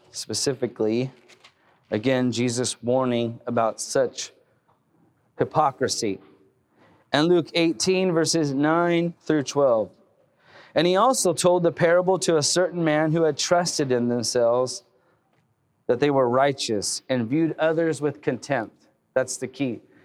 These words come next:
He viewed himself as righteous, right? "I'm virtuous." Ooh, sorry. If you were sleeping, hopefully that woke you up.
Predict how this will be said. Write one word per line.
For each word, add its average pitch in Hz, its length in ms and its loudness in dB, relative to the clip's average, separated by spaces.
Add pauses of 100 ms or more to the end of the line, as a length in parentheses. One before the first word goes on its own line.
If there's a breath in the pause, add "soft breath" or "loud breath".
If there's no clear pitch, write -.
He 151 160 0
viewed 175 320 0
himself 175 440 0
as 143 160 0
righteous, 175 680 0
right? 165 220 0
"I'm 170 220 0
virtuous." 196 680 0 (100)
Ooh, 113 120 -2
sorry. 98 340 -2 (560)
If - 60 -6
you 127 80 0
were 113 100 0
sleeping, 139 460 -2
hopefully 117 340 -2
that 101 160 0
woke 104 240 -4
you 117 100 2
up. 156 120 0